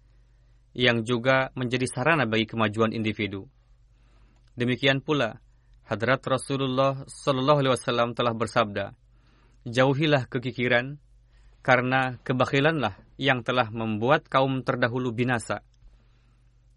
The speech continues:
Hadrat Rasulullah telah bersabda dalam satu kesempatan, "Jauhilah api, sekalipun dengan hanya membelanjakan setengah kurma." Pengorbanan harta di jalan Allah Ta'ala,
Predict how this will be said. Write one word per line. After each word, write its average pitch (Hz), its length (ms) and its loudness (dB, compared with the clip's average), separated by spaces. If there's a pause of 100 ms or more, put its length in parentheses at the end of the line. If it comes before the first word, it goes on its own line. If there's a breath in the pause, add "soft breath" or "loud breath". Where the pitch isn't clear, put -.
(200)
Hadrat 131 400 0
Rasulullah 135 640 0
telah 135 240 -4
bersabda 120 560 0
dalam 104 240 -2
satu 113 240 -6
kesempatan, 127 720 -2 (1500)
"Jauhilah 151 560 4
api, 147 400 0 (640)
sekalipun 147 800 0
dengan 131 240 0
hanya 131 320 0
membelanjakan 123 640 2
setengah 135 320 -4
kurma." 143 400 -2 (1120)
Pengorbanan 120 480 2
harta 131 560 0
di 123 160 -4
jalan 123 240 2
Allah 123 240 0
Ta'ala, 120 360 -2